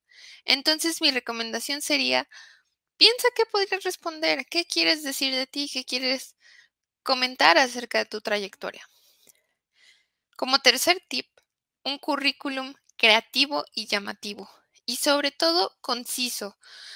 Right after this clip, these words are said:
Aquí pueden ver en la diapositiva, comparto una pequeña captura de lo que es mi currículum actual. Primero que nada, tus datos de contacto,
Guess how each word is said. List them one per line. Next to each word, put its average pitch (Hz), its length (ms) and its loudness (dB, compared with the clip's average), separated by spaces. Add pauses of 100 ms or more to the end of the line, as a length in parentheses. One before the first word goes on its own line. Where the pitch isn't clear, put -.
(200)
Aquí - 340 4 (220)
pueden 285 300 0
ver 226 140 2
en 233 100 2
la 226 100 4
diapositiva, 214 600 -4
comparto 208 480 -4
una 214 380 -4
pequeña 220 380 -6
captura 202 440 0
de 208 120 4
lo 196 160 -4
que - 160 -6
es - 260 -8 (360)
mi 208 240 -4
currículum 202 580 -10
actual. 202 460 0 (1800)
Primero 339 320 8 (100)
que 302 100 6
nada, 269 240 8
tus 226 180 -8
datos 220 240 -4
de - 80 -6
contacto, 202 500 -4